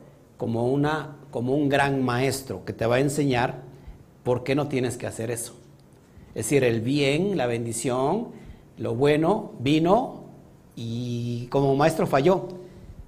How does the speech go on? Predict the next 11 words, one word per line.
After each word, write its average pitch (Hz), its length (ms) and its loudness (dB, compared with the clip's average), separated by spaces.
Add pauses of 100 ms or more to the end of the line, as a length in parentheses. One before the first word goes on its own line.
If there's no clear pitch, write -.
(160)
porque 113 260 -4
mientras 120 280 -2
estabas 160 440 2
muy 156 180 0
bien, 156 440 4
nunca 147 280 -2
comprendiste 131 600 -2
que 143 140 -2
era 135 120 2
una 131 160 0
enseñanza 117 760 -2